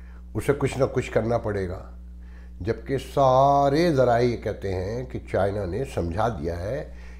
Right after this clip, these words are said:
कि फौरी तौर पे कश्मीर को भूलकर अपने मामला दुरुस्त करो।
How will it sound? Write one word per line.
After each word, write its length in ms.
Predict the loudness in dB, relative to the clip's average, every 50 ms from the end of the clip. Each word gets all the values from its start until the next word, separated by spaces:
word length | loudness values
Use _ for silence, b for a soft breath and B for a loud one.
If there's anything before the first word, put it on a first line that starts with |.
| B B
कि 80 | -6 -6
फौरी 360 | -2 0 0 0 0 0 -2
तौर 180 | 0 0 -2 -2
पे 160 | -2 -6 -4
कश्मीर 480 | -4 -6 -6 -4 -4 -2 -2 -2 -2
को 160 | -4 -6 -8 -8
भूलकर 600 | -8 -6 -6 -6 -6 -6 -4 -4 -4 -4 -4 -6
अपने 300 | -6 -6 -4 -2 -2 0 0
मामला 440 | 0 -2 -2 -2 -2 0 0 0 0
दुरुस्त 400 | -2 -6 -12 -12 -12 -14 -12 -12
करो। 180 | -12 -12 -12